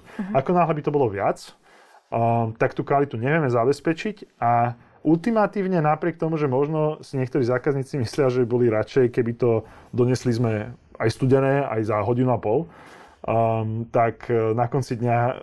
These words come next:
Speaker 2: vieme aj z iných trhov, že to nie je úplne,
Speaker 1: Mhm.
Speaker 2: čo zate-, zákazník chce a
Speaker 1: Mhm.
Speaker 2: na konci dňa by boli veľmi nespokojní. Takže držíme sa tohto štandardu, doručenie je do tridsať minút v priemere a kvôli tomu môžeme dodávať iba do päť kilometrov od reštaurácie.
Speaker 1: Mhm.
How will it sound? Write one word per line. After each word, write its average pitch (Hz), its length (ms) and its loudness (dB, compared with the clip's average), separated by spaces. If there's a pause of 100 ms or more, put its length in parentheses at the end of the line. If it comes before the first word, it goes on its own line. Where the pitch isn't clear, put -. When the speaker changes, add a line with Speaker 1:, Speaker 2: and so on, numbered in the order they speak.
(220)
Speaker 2:
vieme 123 280 2
aj 123 140 2
z 113 100 0
iných 123 180 0
trhov, 117 260 2
že 110 100 -2
to 135 140 -2
nie 117 160 2
je 131 80 2
úplne, 110 440 -2
Speaker 1:
Mhm. 107 200 -2
Speaker 2:
čo 110 120 2
zate-, 104 280 -2
zákazník 101 480 -2
chce - 260 -6
a - 140 -4
Speaker 1:
Mhm. 107 80 0
Speaker 2:
na 107 120 0
konci 110 300 -4
dňa 104 160 -4
by 98 100 -6
boli 98 220 -2
veľmi 95 280 -2
nespokojní. - 520 -8 (460)
Takže 117 240 2
držíme 147 340 2
sa 143 120 -4
tohto 131 260 -2
štandardu, 156 800 -2
doručenie 127 600 0
je 107 80 0
do 107 100 2
tridsať 117 360 -2
minút 127 300 -4
v - 60 -12
priemere 170 340 0 (400)
a - 100 -2
kvôli 135 340 2
tomu 120 240 -2
môžeme 113 420 0
dodávať 104 600 0
iba 107 200 -4
do 101 100 -4
päť 101 220 -6
kilometrov 98 520 -6
od 90 140 -10
reštaurácie. 95 600 -8
Speaker 1:
Mhm. 214 180 -6